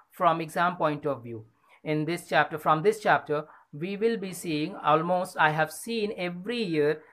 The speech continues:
they ask two questions. One is in section A, which is compulsory part, and the other question, it comes in section B, which is an optional part. So if you have thorough knowledge about this chapter, then definitely you will be able to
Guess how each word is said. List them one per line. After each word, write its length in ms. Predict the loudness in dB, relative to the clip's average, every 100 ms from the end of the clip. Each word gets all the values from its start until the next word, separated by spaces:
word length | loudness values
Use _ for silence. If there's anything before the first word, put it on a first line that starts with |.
| _
they 240 | -2 2
ask 440 | 6 6 6 2 -6
two 160 | -4 0
questions. 500 | 0 -2 -6 -12 -14 _ _
One 340 | 4 6 4
is 260 | -4 -10 -8
in 220 | -6 -6
section 420 | -4 -6 -6 -4
A, 100 | -2
which 180 | -2 -4
is 140 | -10 -4
compulsory 560 | -4 -4 -4 -4 -4
part, 300 | 2 2 2 -2 _ 2
and 260 | 4 4
the 100 | 0
other 200 | 2 2
question, 500 | 0 -4 -6 -8 -8 -12 _
it 180 | -10 0
comes 300 | 0 0 -4
in 120 | -6
section 400 | -6 -6 -6 -8
B, 180 | -4 -4
which 180 | -4 -4
is 120 | -2
an 100 | 2
optional 380 | 2 2 -4 -6
part. 300 | -4 -6 -8 _ -20 _
So 220 | -2 -2
if 240 | -4 -4
you 100 | -2
have 300 | 4 6 6
thorough 260 | 4 4 4
knowledge 380 | 4 4 0 -2
about 320 | 0 2 0
this 160 | -6 0
chapter, 480 | 0 0 0 -2 -4 _ -6
then 180 | -4
definitely 560 | -2 -4 -2 -4 -4 -6
you 140 | 0
will 180 | 2 2
be 200 | 0 -2
able 280 | -2 0 -2
to 280 | -2 -4 -4